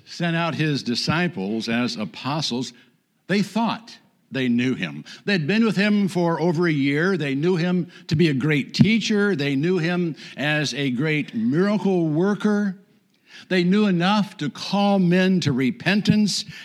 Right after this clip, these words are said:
as Jesus had been doing, but they really did not know who he was. And they wouldn't fully understand that until after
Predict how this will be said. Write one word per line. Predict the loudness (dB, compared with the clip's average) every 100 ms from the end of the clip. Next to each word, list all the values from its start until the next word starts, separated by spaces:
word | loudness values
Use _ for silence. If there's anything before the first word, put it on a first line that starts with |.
| -6
as | -4 -4
Jesus | -2 2 4 4 2 0
had | -4 -4 -2 0
been | 0 -2 -2
doing, | 0 2 2 2 0 -2 -12 _ _ _ _ _ _
but | -2 2
they | 2
really | 4 4 4 4 2
did | 2 2
not | 2 2 0
know | 0 2 0 0 0 -2 -4 _ _ _ _ _ _
who | 2
he | 4
was. | 4 2 -2 -6 -12 -20 -18 -18 -20 _ _ _ _ _ _ _ _
And | -8
they | -6
wouldn't | -4 -2 -4
fully | -8 -2 2 4 2 0
understand | 0 0 0 -2 -2 -4 -6
that | -10 -12 -14 -20 -20 _ _ _ _ -10
until | -8 -6 -6
after | -4 -4 -4 -6 -6 -8